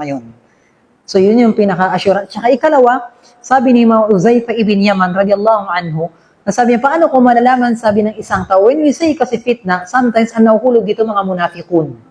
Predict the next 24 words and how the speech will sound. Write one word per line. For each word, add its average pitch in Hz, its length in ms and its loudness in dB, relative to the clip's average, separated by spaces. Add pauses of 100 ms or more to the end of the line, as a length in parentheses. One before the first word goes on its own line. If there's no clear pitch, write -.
(880)
Mga 202 240 0
munafikun. 185 800 -2 (440)
At 226 160 -2
lalong-lalo 262 640 4
na 233 80 0
sa 233 80 0
justification 226 800 -2
ng 220 80 -8
isang 208 240 -4
haram 208 320 -2
pati 226 240 -4
ng 202 80 -6
halal, 175 560 0 (320)
ang 233 160 0
unang-una 269 480 2
na 240 240 4
nag-justify 220 720 0
dito 208 240 0
yung 208 160 2
mga 196 160 -2
munafikun. 170 640 -4 (320)
Sabi 214 240 0
ng 214 80 -2
Allah 208 320 2